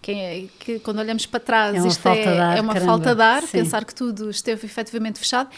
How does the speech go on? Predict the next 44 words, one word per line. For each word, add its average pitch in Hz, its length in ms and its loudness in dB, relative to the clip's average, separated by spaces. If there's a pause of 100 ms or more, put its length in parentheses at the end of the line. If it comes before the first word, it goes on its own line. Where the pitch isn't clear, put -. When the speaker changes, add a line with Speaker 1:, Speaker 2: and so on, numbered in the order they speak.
(120)
Speaker 1:
e 330 80 -2
que 330 100 -6
a 330 40 0
única 320 460 0
loja 247 520 -4
aberta, 226 500 -6 (140)
com 202 100 -8
portas 214 400 -6
abertas, 208 340 -6
era 226 140 -2
o - 20 -2
online. 285 360 0
Speaker 2:
Certo. 170 220 -8 (180)
Speaker 1:
E 226 120 -4
então 208 240 -8
nós 208 340 -10
tínhamos 214 240 -4
que 240 100 -6
dar 208 180 0
dignidade 214 720 2
à 214 120 -8
nossa 214 280 -6
morada 220 340 -2
digital 240 560 -4 (340)
em 240 80 -4
sentido, 240 840 -4
eh, 220 220 -6
pleno. 196 440 -4
Ou 214 140 -8
seja, 180 360 -6 (160)
começámos 226 380 -4
por - 180 -14
perceber 247 400 -4
que - 80 -18
tínhamos 247 300 -2
que - 60 -18
construir 247 340 -4
o 240 60 -4
ecossistema. 208 720 -6 (180)
Não 220 140 -4
era 214 180 -4
só 196 360 -4 (100)
um 208 140 -4
site, - 340 -8